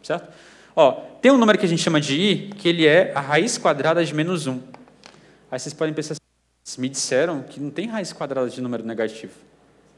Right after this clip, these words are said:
A minha professora do ensino fundamental lá fi-, vivia falando isso pra mim. E é mentira? Não.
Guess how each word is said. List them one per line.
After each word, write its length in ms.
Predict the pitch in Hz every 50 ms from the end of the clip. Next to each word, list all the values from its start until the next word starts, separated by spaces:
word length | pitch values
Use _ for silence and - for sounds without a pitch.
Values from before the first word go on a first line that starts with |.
| _ _ _ _ _ _ _ - - 113 107 - 123 117 123 - 113
A 100 | 110 107
minha 140 | 120 127
professora 560 | 120 - 135 135 - 135 - - 135 139 143 135
do 80 | -
ensino 220 | 127 - - 135 123
fundamental 580 | - 135 123 120 120 123 120 117 - 113 120
lá 220 | 117 113 110 110 110
fi-, 240 | - - - - - -
vivia 240 | 113 110 127 160 160
falando 300 | 160 - 131 127 127 127
isso 100 | 123 -
pra 120 | - 120
mim. 260 | 117 117 117 127 127 - - - - _ _ _ _ _ _ _ _ _ _ _ _ _ _
E 140 | - 135 127
é 280 | 135 127 123 120 120 117
mentira? 480 | 117 120 113 - - 185 143 120 113 113 - -
Não. 380 | 147 151 147 143 127 110 110